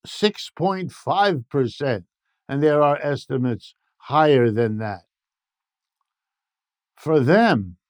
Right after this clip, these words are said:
the war in the old part of the world, Europe, was very profitable. They're the ones who benefited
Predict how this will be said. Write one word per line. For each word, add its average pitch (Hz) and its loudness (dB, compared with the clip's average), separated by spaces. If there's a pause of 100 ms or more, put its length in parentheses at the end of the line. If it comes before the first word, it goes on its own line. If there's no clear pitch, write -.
(1000)
the 123 -2
war 185 4
in 160 2
the 156 4
old 170 6
part 151 2
of 135 2
the 135 6
world, 135 4
Europe, 127 0 (1080)
was 113 -4
very 131 2
profitable. 98 -8 (1500)
They're 156 2
the 156 6
ones 147 2
who 135 0
benefited 120 -2